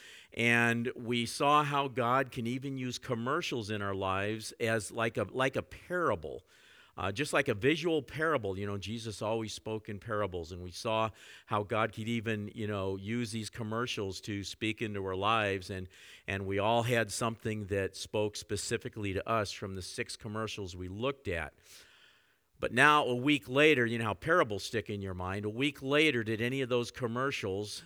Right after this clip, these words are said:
stick in your mind? Who can tell me one of the commercials that stuck in your mind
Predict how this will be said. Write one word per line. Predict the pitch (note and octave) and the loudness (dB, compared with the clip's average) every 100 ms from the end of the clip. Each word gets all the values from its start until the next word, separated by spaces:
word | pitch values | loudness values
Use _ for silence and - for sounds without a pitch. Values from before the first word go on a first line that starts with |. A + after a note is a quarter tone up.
| G#3+ | -12
stick | - - A#2 - | -12 0 0 0
in | A2 | -4
your | A2+ | -2
mind? | A#2 B2+ A2+ F2 | 0 0 0 0
Who | B2 | -2
can | D3+ F#3+ | -2 -4
tell | D#3 E3 D3+ | -2 0 2
me | C#3+ C#3 | 0 -2
one | A2+ B2 D3+ | -2 0 0
of | D#3+ | 0
the | |
commercials | - D3+ C#3 C#3 - G#2+ G2 | -4 -4 -2 -4 -2 -4 0
that | A2 G2+ | -2 -2
stuck | - A#2+ B2 | -4 -2 -2
in | D3 | -4
your | D3 D#3 | -8 -6
mind | A2 G#2 | -2 -2